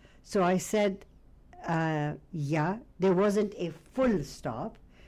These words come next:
but I was slow and I s-,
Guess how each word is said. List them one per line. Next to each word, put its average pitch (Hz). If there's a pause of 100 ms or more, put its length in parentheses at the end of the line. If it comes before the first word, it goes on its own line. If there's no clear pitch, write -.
(380)
but 175
I 160
was 208
slow 151 (320)
and 170
I 156
s-, -